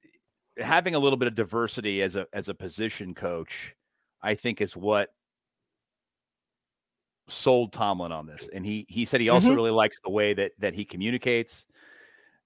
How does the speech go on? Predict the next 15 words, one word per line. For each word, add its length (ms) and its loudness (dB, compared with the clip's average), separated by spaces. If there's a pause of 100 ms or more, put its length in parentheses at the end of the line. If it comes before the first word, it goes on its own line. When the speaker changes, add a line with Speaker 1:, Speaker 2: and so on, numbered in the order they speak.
(160)
Speaker 1:
the, 340 2
Speaker 2:
Yep. 160 -2
Speaker 1:
the 80 0
way 220 4
that 140 0
he 500 -6 (1000)
steadies 680 4
the 100 6
boat, 560 4 (100)
so 220 2
to 60 0
speak. 560 -4 (120)
Speaker 2:
Right. 260 0 (760)
Speaker 1:
Um, 520 0 (220)
so 340 4